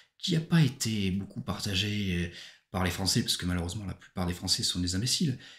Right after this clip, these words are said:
Ils pensent que, euh, la hausse des taux est quelque chose de négatif, alors qu'en réalité, pour la France, la hausse des taux est quelque chose d'extrêmement positif.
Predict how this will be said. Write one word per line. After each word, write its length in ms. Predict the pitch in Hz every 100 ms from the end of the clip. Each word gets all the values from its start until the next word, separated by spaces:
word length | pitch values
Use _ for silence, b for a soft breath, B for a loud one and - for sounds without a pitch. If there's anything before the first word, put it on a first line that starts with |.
| B -
Ils 140 | - -
pensent 280 | 107 104 -
que, 140 | -
euh, 460 | 104 95 85 82 76
la 120 | 80
hausse 140 | 98 90
des 120 | 90
taux 360 | - 120 117 -
est 40 |
quelque 140 | - 92
chose 240 | - 95
de 40 | 90
négatif, 520 | 95 92 - 95 -
alors 180 | - 90
qu'en 240 | - 92 87
réalité, 440 | 95 98 - 113
pour 280 | - - 135
la 80 | 113
France, 400 | - 104 98 -
la 160 | 113 135
hausse 80 | 110
des 140 | 101
taux 220 | 104 90 110
est 80 |
quelque 180 | 104 -
chose 440 | - 104 90 - -
d'extrêmement 520 | 165 - 123 101 87
positif. 560 | - - - 180 -